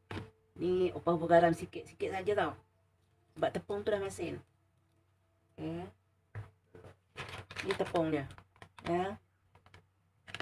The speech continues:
Campuran tepung goreng serbaguna.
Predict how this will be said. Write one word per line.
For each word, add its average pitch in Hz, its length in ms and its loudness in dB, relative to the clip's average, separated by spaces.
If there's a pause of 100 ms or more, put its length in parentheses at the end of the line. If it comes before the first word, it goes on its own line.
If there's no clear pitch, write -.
(1200)
Campuran 185 560 4
tepung 175 720 0 (240)
goreng 175 720 8 (2000)
serbaguna. 175 800 4